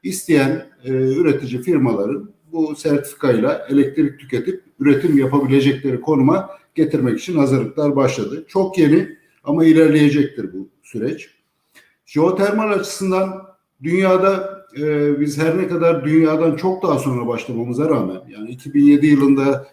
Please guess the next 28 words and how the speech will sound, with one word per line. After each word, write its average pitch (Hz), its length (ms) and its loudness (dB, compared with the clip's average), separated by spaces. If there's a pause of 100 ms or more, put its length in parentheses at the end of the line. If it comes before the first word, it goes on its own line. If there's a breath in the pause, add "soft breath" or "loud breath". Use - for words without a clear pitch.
yasanın 139 400 2
çıkmasıyla, 135 600 -2
jeotermal 127 560 0
kanunun 127 300 -6
çıkmasıyla 127 720 -4 (260 loud breath)
başlayan 117 420 -4
yolculuğumuz 135 800 0 (300)
iki 165 220 -8
bin 180 60 4
on 165 240 6
bir 151 80 6
yılında, 135 760 2 (380)
e, 135 420 -2
jeotermal 151 560 2
santral 147 460 -2
yatırımlarının 123 720 -2
hızlanmasıyla 143 760 -2
devam 127 320 0
etti. - 340 -16 (520)
Şu 170 200 0
anda 170 320 2
jeotermal 165 680 0 (160)
santral 160 500 -2
yatırımlarında 151 840 -2
dünyada, 156 760 0 (300 soft breath)
e, 131 60 -10 (300)
dördüncü 165 400 2
sıradayız. - 680 -8